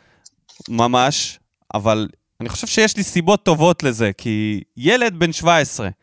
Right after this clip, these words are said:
שעולה פעם אחר פעם, לא משנה באיזה סיטואציה, באמת זה לא משנה, הוא נזרק להרכב הפותח נגד מכבי, והוא שיחק גם במחליף,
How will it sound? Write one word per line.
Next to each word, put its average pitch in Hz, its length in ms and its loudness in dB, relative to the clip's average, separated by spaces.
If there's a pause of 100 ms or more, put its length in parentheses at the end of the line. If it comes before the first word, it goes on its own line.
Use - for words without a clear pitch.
(320)
שעולה 143 580 2 (600)
פעם 285 300 4
אחר 226 260 -2
פעם, 175 320 2
לא 151 140 4
משנה 202 340 0
באיזה 160 340 0
סיטואציה, 120 640 -2
באמת 147 380 -4
זה 131 120 -6
לא 156 120 0
משנה, 135 340 -4 (180)
הוא 120 140 -4
נזרק 127 440 -2
להרכב 165 360 -2
הפותח 151 480 -2
נגד 131 300 -8
מכבי, 160 540 -6
והוא 117 160 -4
שיחק 147 400 -8
גם 131 220 -4 (760)
במחליף, 156 560 -2